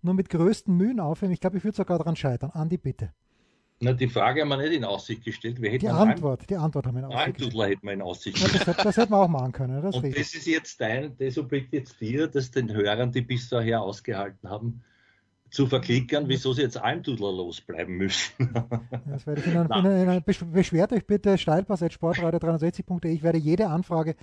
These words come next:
Speaker 1: persönlich beantworten, die Sie
Speaker 2: Ja, sehr was. Das
Speaker 1: Ja.
Speaker 2: hast du jetzt verdient.
Speaker 1: Ja,
Speaker 2: Also
Speaker 1: das, es hören eh nur mehr zwei Leute zu, das packe ich schon.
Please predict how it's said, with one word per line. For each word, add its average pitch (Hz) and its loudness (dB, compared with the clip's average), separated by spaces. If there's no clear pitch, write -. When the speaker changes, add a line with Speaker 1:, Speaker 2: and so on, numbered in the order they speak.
Speaker 1:
persönlich 160 2
beantworten, 127 -6
die 139 -4
Sie 123 -8
Speaker 2:
Ja, 151 2
sehr 107 -6
was. 101 -4
Das 139 2
Speaker 1:
Ja. 180 4
Speaker 2:
hast 180 0
du 202 6
jetzt - 2
verdient. 107 -8
Speaker 1:
Ja, 185 4
Speaker 2:
Also 175 2
Speaker 1:
das, 156 -6
es 165 2
hören 190 6
eh 190 6
nur 247 2
mehr 208 6
zwei 170 4
Leute 185 4
zu, 190 -2
das 170 -2
packe 143 -4
ich - -6
schon. 113 -8